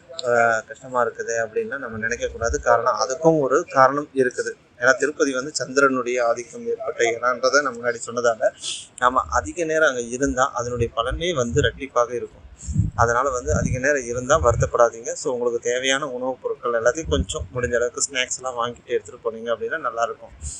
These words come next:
இல்ல அங்க கிடைக்கிறத கூட நீங்க சாப்பிடலாம். அதன் பிறகு திருப்பதி, திருப்பதி பெருமாளை தரிசனம் செய்கின்ற முறையில நம்ம இப்ப வரணும். நாம ஏற்கனவே அந்த இடத்துல வந்து ஒரு முடிச்சு எடுத்து வச்சோம் பாத்தீங்களா வீட்ல,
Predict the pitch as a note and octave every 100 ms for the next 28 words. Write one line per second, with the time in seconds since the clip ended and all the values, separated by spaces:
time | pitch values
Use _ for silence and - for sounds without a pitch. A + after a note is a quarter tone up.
0 | - - - - D3+ D3 C3 B2 B2+ B2+
1 | B2+ A#2 B2 E3 D3+ A#2 A#2+ - A#2 G#2+
2 | - - - - - - - - - -
3 | C#3 C#3+ C3+ C3 B2+ D#3+ F3+ - - -
4 | - F#3 - D#3+ - - D3+ - - -
5 | E3 E3+ D3+ - C3+ D3 E3 D3+ D3+ C3+
6 | C#3 D3 D3+ C#3 C#3 A#2+ B2 A#2+ A#2 A#2
7 | C#3+ B2 A#2+ B2+ C#3 C3 D3 B2+ - A#2+
8 | D3 C#3 A#2 A#2+ B2 - - - - -
9 | B2 B2 A#2+ C#3 D#3 D#3 D3+ D#3 D3+ C3+
10 | C3 - C#3 C3 C#3 B2+ B2+ C3+ C#3 C#3+
11 | B2 A#2+ C3 A#2+ - B2 A#2+ A#2+ A#2 A#2
12 | A#2+ A2+ A#2+